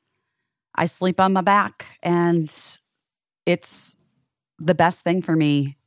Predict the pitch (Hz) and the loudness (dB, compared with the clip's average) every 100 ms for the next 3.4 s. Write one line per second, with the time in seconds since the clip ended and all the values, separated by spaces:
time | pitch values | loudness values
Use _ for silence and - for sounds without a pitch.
0 | - 156 156 147 139 139 - - 165 - | -2 0 0 0 0 -4 -4 -2 -2 -2
1 | - - _ _ _ _ _ _ _ _ | -4 -4 _ _ _ _ _ _ _ _
2 | _ _ 165 - - 202 190 - 156 - | _ _ -2 -2 -4 0 0 0 -4 -4
3 | - 69 - - | -6 -6 -8 -14